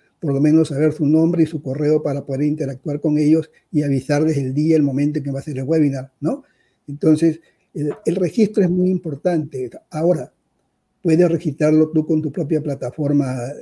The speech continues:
de email marketing o puedes también, este, hay plataformas que te permiten crear sobre la misma plataforma tu,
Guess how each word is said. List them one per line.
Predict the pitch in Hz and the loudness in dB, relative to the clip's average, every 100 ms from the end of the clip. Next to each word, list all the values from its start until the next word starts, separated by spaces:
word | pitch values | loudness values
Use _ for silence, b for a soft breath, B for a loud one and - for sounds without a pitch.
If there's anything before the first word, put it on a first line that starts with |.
| - | -16
de | 135 135 | -12 -10
email | 123 139 135 | -6 -4 -2
marketing | 151 151 180 180 233 - | -2 0 -2 0 -4 -6
o | 135 | -14
puedes | - 143 139 127 | -6 -4 -4 -6
también, | - 135 135 135 135 | -10 -6 -4 -2 -4
este, | - - 135 135 - | -6 -12 -10 -10 -10
hay | - 147 | -8 -2
plataformas | 143 143 135 147 143 135 | -2 -2 -2 0 0 -2
que | 135 | -8
te | 127 117 | -8 -10
permiten | 127 120 143 175 139 117 - | -8 -4 -2 -2 -4 -10 -14
crear | - 131 139 | -6 -4 -2
sobre | - 139 123 | -4 -6 -8
la | 123 | -8
misma | 127 160 147 | -8 -8 -8
plataforma | 135 123 117 139 131 127 | -10 -10 -6 -4 -4 -6
tu, | 120 113 | -8 -14